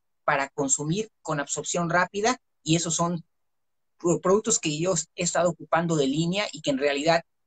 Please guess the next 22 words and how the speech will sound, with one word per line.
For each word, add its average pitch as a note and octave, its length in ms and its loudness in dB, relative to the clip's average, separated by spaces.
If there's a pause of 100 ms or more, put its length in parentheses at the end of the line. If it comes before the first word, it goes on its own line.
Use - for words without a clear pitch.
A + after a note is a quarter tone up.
pues, D#3+ 200 0
es, - 260 -2
es A#3+ 140 -6
parte A#3+ 280 -2
de, C#3 240 0
de D#3 100 0
lo D#3 120 -2
que F3 120 -4
más G#3+ 240 2
ocupo F#3 380 -4
dentro E3+ 300 -2
de C#3+ 80 0
mi B2+ 100 0
nutrición, B2+ 420 -4
Marcelo, A#2+ 380 -4
es D#3 140 0
así C3+ 320 -6
como C3+ 180 -8
te - 140 -20
lo A#2+ 100 -12
puedo C#3+ 220 2
decir. A#2+ 260 -6